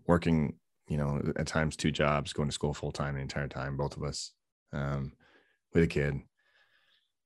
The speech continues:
And I'm in my, <sighs> I was twenty-three when Andrew was born, so I'm, like, twenty-five when I was working.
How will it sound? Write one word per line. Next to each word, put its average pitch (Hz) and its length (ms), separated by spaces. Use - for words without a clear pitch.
And 90 120
I'm 87 100
in 80 100
my, 76 160
<sighs> - 800
I 57 40
was - 120
twenty-three - 1000
when 73 140
Andrew 73 220
was 73 100
born, 76 240
so 71 120
I'm, 73 60
like, 73 120
twenty-five 73 960
when 73 100
I 69 60
was 67 160
working. 76 440